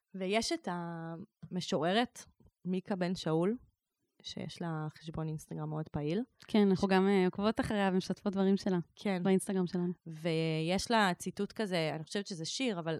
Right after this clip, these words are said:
Speaker 1: של, כזה יש לה ציטוט שהיא כזה מאוד, אה, הולך שם כזה, "בטחי בקולך".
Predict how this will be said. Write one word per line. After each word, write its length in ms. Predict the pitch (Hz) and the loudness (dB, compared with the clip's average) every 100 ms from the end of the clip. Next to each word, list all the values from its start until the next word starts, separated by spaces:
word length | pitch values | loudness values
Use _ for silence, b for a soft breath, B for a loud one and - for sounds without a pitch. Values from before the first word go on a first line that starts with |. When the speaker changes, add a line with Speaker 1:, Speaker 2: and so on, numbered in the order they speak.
| - | -8
Speaker 1:
של, 260 | - 160 151 _ - | -10 -10 -10 _ -10
כזה 180 | 175 | -4
יש 140 | 180 208 | -4 -4
לה 60 | |
ציטוט 400 | - 165 - 208 | -6 -6 -2 -2
שהיא 140 | - 160 | -4 -8
כזה 200 | 160 156 | -6 -6
מאוד, 320 | 156 170 170 | -4 -2 -2
אה, 100 | 175 165 147 _ _ _ _ | -2 -4 -10 _ _ _ _
הולך 360 | 160 165 - - | -4 -4 -4 -6
שם 160 | 170 160 | -8 -6
כזה, 200 | 160 151 | -10 -8
"בטחי 440 | 156 - - 202 | -8 -8 0 2
בקולך". 600 | 202 - 170 170 - - | 2 0 2 2 -2 -14